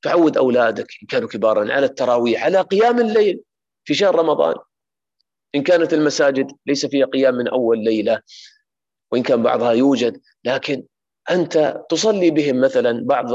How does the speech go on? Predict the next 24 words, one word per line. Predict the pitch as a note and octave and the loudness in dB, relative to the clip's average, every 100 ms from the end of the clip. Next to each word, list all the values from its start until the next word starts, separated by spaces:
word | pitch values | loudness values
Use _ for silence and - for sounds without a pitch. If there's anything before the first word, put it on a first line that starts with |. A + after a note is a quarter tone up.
| - F2 - - | -2 -2 -4 -6
حتى | - G#3 - F3+ | -8 -6 0 2
لو | F3 | 2
تصلي | F3 F#3+ | 0 0
بهم | E3+ F3+ | 0 0
بعض | G3+ C4+ D#3+ | 0 0 0
الركعات. | B2+ B2 A#2+ - - - | 0 -2 -6 -8 -12 -8
نعم، | C#3 D3 C#3+ | -4 -2 -2
المسلم | B2 - - - C3+ C#3 | -6 -8 -12 -12 -6 -4
قد | C3+ C3+ | -2 0
يقول: | B2+ B2 C#3 C#3 C3 - - - | 0 0 2 0 -2 -8 -16 -6
"أنا | C3 | -2
أريد | B2+ C3 B2 | 0 0 0
أن | A2+ | -2
أخلو | B2 - A#2+ | -4 -2 -2
بنفسي"، | A2+ A#2 A#2 - A2+ A2 A2 G#2 | 0 -2 -4 -6 -4 -2 -2 -4
أن، | G#2 - _ _ _ | -8 -12 _ _ _
نعم، | - B2+ C#3 | -4 -2 0
هذا | C#3 C#3+ C#3 | 0 2 2
جميل، | B2+ C#3+ F3+ - - _ _ _ _ _ _ _ _ _ _ _ _ | 2 2 0 -2 -8 _ _ _ _ _ _ _ _ _ _ _ _
وتوازن، | - D#3 A3+ C4 C4 C#4+ D#4 - - _ _ | -2 0 2 2 2 0 -2 -8 -18 _ _
ولو | D#4 B3 A#3 | -2 2 2
صليت | A#3 A3 A3 | 2 0 2
بهم | G#3+ G#3 | 0 0
ركعتين، | G#3+ C4 D3+ C#3 C#3 | -2 -4 -4 -4 -4